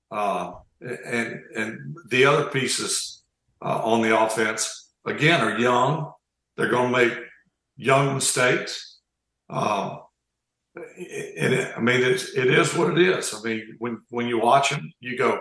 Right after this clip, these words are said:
you see flashes of what they can be. And to me, that's what you gotta hang your hat on.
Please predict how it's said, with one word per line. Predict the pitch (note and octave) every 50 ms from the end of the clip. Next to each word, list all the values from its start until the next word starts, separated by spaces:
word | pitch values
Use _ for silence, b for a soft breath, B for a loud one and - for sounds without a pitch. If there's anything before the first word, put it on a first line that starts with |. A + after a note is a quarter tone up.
| - - _ _ _ _ -
you | - -
see | - - - E3 D3+
flashes | D3 - B2+ B2 C3 C3 C3 C3 - - C#3+ B2+ - A2+
of | A2+ G2+ F#2+ - - _ _ _
what | - - C3+ C3 C3
they | C3 A#2+
can | A#2 - B2 B2+ C3 C3+ C#3+ C#3
be. | D3 D3+ D3+ D3+ D3+ - - - _ _ _ _ _ _ _ _ _ _ _ _ _ _ -
And | - A#2+ - - - - - -
to | - D3
me, | D#3 F3+ G3 F#3 D#3 D3 - - - - - - _ _ _ -
that's | D3 F3 F3 - -
what | D3+ C3 -
you | C#3+ C#3+
gotta | C#3+ C3+ B2+ A2+
hang | B2+ C3+ C3+ B2
your | A2+ G2+
hat | G2 A#2+ A#2+ - C3+ -
on. | - - - -